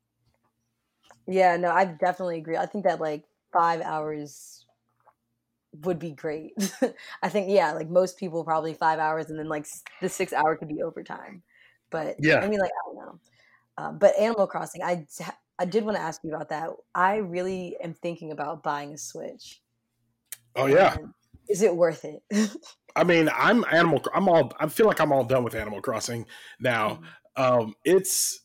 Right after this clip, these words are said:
Speaker 2: it's just, it, it was fun, and everybody played, and there was a big rush, and everyone enjoyed it when it came out. But now I'm playing it, and I'm like, "I got all the stuff.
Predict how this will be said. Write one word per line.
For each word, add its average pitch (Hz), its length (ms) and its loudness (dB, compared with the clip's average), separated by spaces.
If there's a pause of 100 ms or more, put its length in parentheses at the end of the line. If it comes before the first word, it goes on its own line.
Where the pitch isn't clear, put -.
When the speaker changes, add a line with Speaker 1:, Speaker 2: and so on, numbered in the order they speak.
(100)
Speaker 2:
it's - 180 -4
just, - 380 2
it, 156 200 4
it 165 140 2
was 151 180 2
fun, 196 520 4
and 131 200 0
everybody 165 380 4
played, 165 280 4
and 151 60 0
there 135 80 2
was 120 100 -2
a 117 40 -6
big 143 240 0
rush, 147 300 4
and 123 80 -6
everyone 139 280 0
enjoyed 131 300 -2
it 131 80 -2
when 127 100 -8
it 113 80 -8
came 123 220 -8
out. 123 300 -2 (340)
But 143 140 2
now 170 220 6
I'm 160 100 6
playing 175 320 4
it, 147 60 4
and 131 100 -2
I'm 139 100 2
like, 131 300 4
"I 131 100 -2
got 160 180 6
all 170 160 8
the 151 80 2
stuff. - 680 4